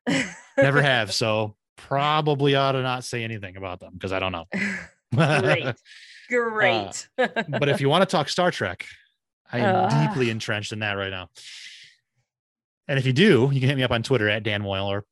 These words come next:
Speaker 2: Instagram at Dan Moyle.
Speaker 1: Nice. Way to go. Um, if you wanna talk Parks and Rec, you can talk to me about the Kardashians. We can talk about our opinions, but I don't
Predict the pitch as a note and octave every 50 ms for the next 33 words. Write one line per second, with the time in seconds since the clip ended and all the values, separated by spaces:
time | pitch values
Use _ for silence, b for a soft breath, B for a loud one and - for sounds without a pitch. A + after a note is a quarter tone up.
0 | _ - D3+ A#2+ - A2+ G2+ G#2 F#2+ F#2+ G#2 G2+ G2+ G2 G2+ F#2 F#2+ F#2 E2 E2+
1 | F#2+ G2+ _ _ _ _ _ _ _ _ _ _ _ _ _ _ _ _ _ _
2 | _ - D#4 D#4 A3 - - - - _ - G#3 A3 A#3 A#3 A#3+ G#3+ F3+ E3+ -
3 | B B B B B B B B B _ _ - A#3 A#3 A#3 A#3 A#3 A#3 A#3 A3+
4 | A3+ A3+ - - A#3 C4 C#4+ D4 D#4 D#4 D#4 C#4 E4 D#4 D#4 D#4 _ - _ _
5 | - B3+ C4+ - - A#3+ A3 G#3+ A#3 A#3 G3+ F3 _ b b b b b b _
6 | C#4 E4 - B4 G4 - - - A#3+ F#4+ C#5 - C#4 A3+ F#3 F3 F3+ F3+ F#3 F3+
7 | - G3 F#3 F3+ F3 F3 E3+ - F#3+ F#3+ F#3+ F3+ G#3+ E4 F4+ E4+ G#3 - G#3 A#3
8 | F4+ - G3 F3 E3 E3 E3+ E3+ - G3 A#3 A3+ F#3 F3 D3+ - E3+ E3 D#3+ D#3+
9 | - F#3+ G3 A#3+ A#3+